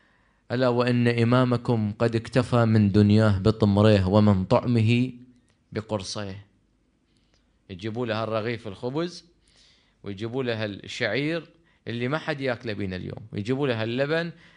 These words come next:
وياكل الإمام علي، الرواية تقول ياكل هذا التمر، يسمونه تمر ال-، النوع الدقل، يعني أردى أنواع ال-، التمر، هذا التمر اليابس اللي يوقع يم النخلة،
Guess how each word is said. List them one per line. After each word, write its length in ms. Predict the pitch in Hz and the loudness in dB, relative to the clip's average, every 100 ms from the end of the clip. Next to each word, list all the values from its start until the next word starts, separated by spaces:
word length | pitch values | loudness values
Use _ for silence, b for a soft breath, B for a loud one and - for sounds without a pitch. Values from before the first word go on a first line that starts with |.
| b b b | b b b
وياكل 520 | - 127 160 170 160 151 | -8 -2 -2 -2 -4 -4
الإمام 420 | 143 135 156 151 | -4 -2 -2 0
علي، 460 | 143 151 156 151 - | -2 0 -2 -2 -6
الرواية 340 | 127 131 143 | -4 2 2
تقول 360 | 143 135 127 131 | 0 -2 -4 -2
ياكل 260 | 143 143 127 | -2 -2 -2
هذا 160 | 131 | 0
التمر، 340 | 120 - 139 120 | 0 0 0 -2
يسمونه 380 | 110 123 127 | -2 -4 -4
تمر 300 | 113 139 143 | -6 -6 -6
ال-، 200 | 135 131 - | -8 -10 -12
النوع 440 | - 113 117 143 120 | -14 -8 -4 -2 -4
الدقل، 600 | 110 127 147 120 92 - | -2 0 2 0 0 -4
يعني 380 | 104 101 117 120 | -2 0 0 2
أردى 260 | 151 139 120 | 2 2 0
أنواع 560 | - 117 120 127 143 | -2 0 2 2 2
ال-، 220 | 151 156 - - | 0 -2 -6 -10
التمر، 420 | 110 - 139 117 117 | -4 0 2 2 0
هذا 100 | 117 | 0
التمر 340 | 113 139 135 | 0 0 0
اليابس 440 | 127 135 139 127 127 | 0 0 0 -2 -4
اللي 140 | 120 | -2
يوقع 300 | 135 127 117 | -2 0 -2
يم 240 | 113 113 | -4 -6
النخلة، 460 | 107 110 113 101 87 | -6 -6 -8 -10 -12